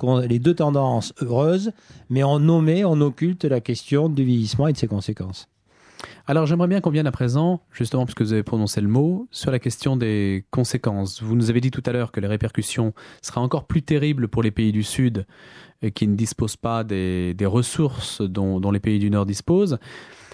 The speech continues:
Speaker 2: Mais est-ce que nous, nous avons pris les moyens nécessaires pour affronter ce choc démographique ? Vous avez prononcé le mot d'insuffisant tout à l'heure pour la réforme Fillon en deux mille trois. On en est à,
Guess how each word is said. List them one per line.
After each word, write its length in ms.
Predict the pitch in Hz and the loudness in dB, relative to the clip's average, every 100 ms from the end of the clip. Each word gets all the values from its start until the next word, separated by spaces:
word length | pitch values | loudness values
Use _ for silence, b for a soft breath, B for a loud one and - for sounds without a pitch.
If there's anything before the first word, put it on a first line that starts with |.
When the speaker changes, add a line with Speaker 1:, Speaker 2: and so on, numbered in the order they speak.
| B - | B -2
Speaker 2:
Mais 120 | 135 151 | 0 2
est-ce 180 | 151 - | -2 -2
que 100 | 139 | 0
nous, 240 | 139 170 | 2 2
nous 180 | 175 120 | 2 2
avons 140 | 117 107 | 0 0
pris 160 | - | 0
les 80 | 127 | 2
moyens 220 | 113 113 | 2 2
nécessaires 520 | 110 - 101 143 147 | 2 0 -2 0 0
pour 220 | - 113 107 | 0 0 -2
affronter 460 | - - 107 127 | -2 -8 -2 -2
ce 220 | 123 - | -2 -4
choc 440 | 98 - 143 - 104 | -4 -2 -4 -6 -6
démographique ? 760 | 95 101 98 101 - 147 147 | -2 0 0 0 0 -2 -2
Vous 260 | 113 107 104 | -4 0 0
avez 140 | 104 | 2
prononcé 380 | 101 110 104 - | 2 0 0 0
le 60 | 104 | 2
mot 120 | 107 | 2
d'insuffisant 580 | 113 110 117 - 110 110 | 2 0 -2 -2 0 0
tout 120 | - | -2
à 60 | 101 | 0
l'heure 160 | 104 | 0
pour 100 | - | 0
la 80 | 98 | -2
réforme 320 | 95 95 98 | -2 -2 -4
Fillon 400 | 92 107 107 110 | -4 -2 0 2
en 60 | 98 | 0
deux 100 | 95 | 0
mille 160 | 101 98 | 0 0
trois. 360 | - 147 165 B B B B B B - | 0 2 2 B B B B B B -4
On 140 | 135 | 0
en 200 | 143 147 | 2 2
est 220 | 156 165 151 | 4 2 2
à, 720 | 127 117 110 107 107 104 | 0 0 0 0 0 -2